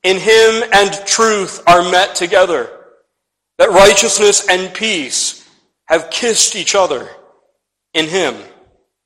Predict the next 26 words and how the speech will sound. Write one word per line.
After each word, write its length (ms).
Now, 80
friend, 340
we 140
do 200
need 180
to 60
keep 240
in 140
mind, 380
don't 280
we, 180
that 120
as 140
we 140
look 420
to 100
the 100
glory 440
of 120
God 300
as 280
manifest 1000
in 140
the 100
incarnate 580
Son, 320